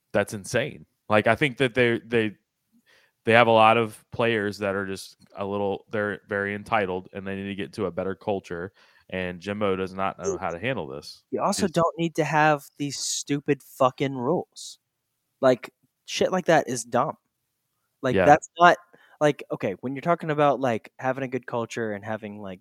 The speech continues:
Speaker 2: good discipline, that's not what we're talking about. You know, we're talking about, like, giving effort on every play. We're not talking about armbands. Or
Speaker 1: Right.
Speaker 2: arm-, like, that's not, that's not what builds a good football team, is guys, you know,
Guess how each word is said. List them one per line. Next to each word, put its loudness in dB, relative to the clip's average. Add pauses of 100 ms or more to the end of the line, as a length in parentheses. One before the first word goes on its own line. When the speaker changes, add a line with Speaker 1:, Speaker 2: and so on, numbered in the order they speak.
Speaker 2:
good -6
discipline, -6 (380)
that's -2
not -2
what -6
we're -6
talking -10
about. -20 (480)
You -10
know, -6
we're -6
talking -2
about, -4
like, -10 (280)
giving -4
effort -8
on -14
every -12
play. -14 (260)
We're -8
not -6
talking -10
about -8
armbands. -10 (500)
Or -2
Speaker 1:
Right. 2
Speaker 2:
arm-, -12 (460)
like, -2
that's 2
not, 2 (760)
that's 0
not 6
what -2
builds 0
a -10
good -6
football -4
team, -6
is -10
guys, 0
you -2
know, -6